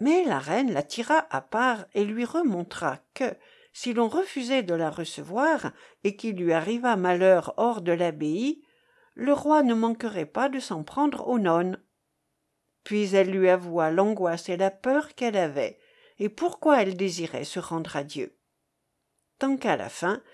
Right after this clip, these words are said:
l'abbesse consentit à la garder, disant qu'elle lui donnerait les draps de religion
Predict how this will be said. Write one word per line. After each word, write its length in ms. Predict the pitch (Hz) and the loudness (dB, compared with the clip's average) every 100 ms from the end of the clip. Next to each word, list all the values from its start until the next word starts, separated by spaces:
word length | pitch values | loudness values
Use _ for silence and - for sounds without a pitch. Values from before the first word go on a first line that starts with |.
| - - | -20 -4
l'abbesse 500 | 190 190 196 269 277 | -2 0 2 0 0
consentit 580 | 269 277 233 202 269 294 | -2 0 -2 -4 -6 -2
à 100 | 277 | 0
la 140 | 226 | 2
garder, 640 | 180 143 151 156 151 - _ _ _ _ _ | 2 0 0 -4 -4 -6 _ _ _ _ _
disant 460 | 160 202 180 190 285 | -6 -4 0 0 2
qu'elle 240 | 294 202 | 0 -2
lui 160 | 190 196 | -2 -2
donnerait 480 | 185 185 170 196 262 | 0 0 0 -2 0
les 160 | 214 | 0
draps 300 | 160 185 262 | 0 0 0
de 60 | 214 | 0
religion 720 | 185 147 135 156 175 214 370 | -4 -8 -8 -6 -2 0 0